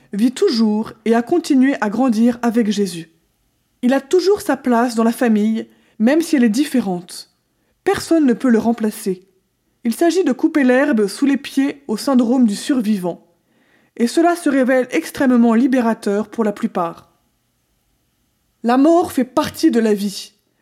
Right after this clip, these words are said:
Elle est une école de vie. Réapprivoisons-la. Ne cédons pas à la tentation de la cacher, de l'exclure de notre vie, quand il s'agit de nos proches.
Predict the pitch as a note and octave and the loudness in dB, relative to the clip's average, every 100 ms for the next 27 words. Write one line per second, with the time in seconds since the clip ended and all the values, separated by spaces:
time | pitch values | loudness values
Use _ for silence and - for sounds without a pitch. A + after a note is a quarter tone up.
0 | _ _ - A#3+ D4+ D#4+ B3+ C#4 E4+ D#4 | _ _ -2 2 2 2 4 4 2 0
1 | D4 G#3 A3 G3 F#3+ - _ _ _ _ | 0 2 0 -2 -8 -14 _ _ _ _
2 | _ - B3+ F4 D4 - B3 A#3+ A#3 A3+ | _ -6 2 2 2 0 2 2 2 2
3 | G#3 F#3 - _ _ _ _ _ _ - | 0 -2 -10 _ _ _ _ _ _ -4
4 | A3 B3+ G4 E4 E4 E4+ E4+ D4 A#3+ A#3 | -2 2 0 0 0 0 0 0 0 0
5 | D#4 D#4+ D4 B3 - C#4 A#3+ A3 G#3+ B3+ | 0 -2 -2 -4 -2 2 2 0 -2 -4
6 | - - G#3 - _ _ _ _ - G#3 | -2 -4 -6 -8 _ _ _ _ -6 0
7 | B3 D#4+ - D4+ D#4+ E4 A#3 A#3+ A#3 B3+ | 2 0 -4 2 4 4 2 2 2 -2
8 | G3+ G#3+ - - _ _ _ _ - C#4 | -2 -2 -6 -16 _ _ _ _ -6 -2
9 | E4+ D#4 E4+ D#4 D#4+ C4 A#3 A3+ A3+ F#3+ | 0 0 2 2 2 4 2 2 -2 -4
10 | - - - - _ | -4 -8 -10 -14 _